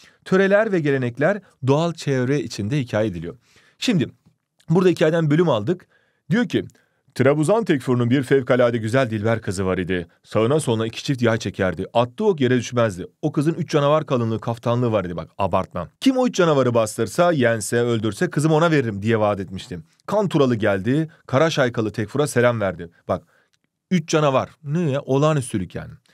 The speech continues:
Size diyecekler ki, böyle bir hikaye verecek mesela hoca sınavda. Böyle bir bölümünü verecek. Bu Dede Korkut hikayesini inceleyin diyecek.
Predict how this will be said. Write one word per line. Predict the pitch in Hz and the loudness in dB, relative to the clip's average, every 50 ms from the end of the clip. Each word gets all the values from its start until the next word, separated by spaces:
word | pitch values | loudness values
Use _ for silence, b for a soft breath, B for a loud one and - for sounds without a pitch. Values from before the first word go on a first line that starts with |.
| b b b | b b b
Size | - - 180 214 214 | -10 -8 -6 -4 -4
diyecekler | 175 180 220 226 220 349 339 190 | -2 -2 -2 -2 -2 -4 -4 -2
ki, | 160 165 | 0 2
böyle | 175 175 175 | 2 2 2
bir | 185 | 0
hikaye | 160 - 196 190 190 | 0 2 2 2 2
verecek | 160 131 117 113 | 2 0 -2 -4
mesela | 107 101 110 104 | -4 -4 -2 -2
hoca | 101 98 104 | -2 -2 -4
sınavda. | 95 - - 104 98 98 104 175 - - _ _ _ _ _ - | -4 -4 -4 -4 -4 -2 -2 -4 -4 -4 _ _ _ _ _ -2
Böyle | 110 117 117 117 | 0 2 2 2
bir | 120 117 107 | 2 0 2
bölümünü | 117 120 123 127 127 143 135 | 2 2 4 2 2 2 2
verecek. | 113 95 90 120 175 175 b b b b b b b b | 0 0 -2 -4 -8 -10 b b b b b b b b
Bu | 170 214 185 | -2 0 2
Dede | 196 185 190 | 2 2 2
Korkut | 190 - 185 160 156 | 2 0 -2 -2 -2
hikayesini | 170 160 185 180 180 220 220 | -4 -4 -4 -4 -4 -4 -4
inceleyin | 196 185 160 156 175 165 147 123 | 0 2 4 4 4 4 4 2
diyecek. | 95 90 87 b | -2 -4 -8 b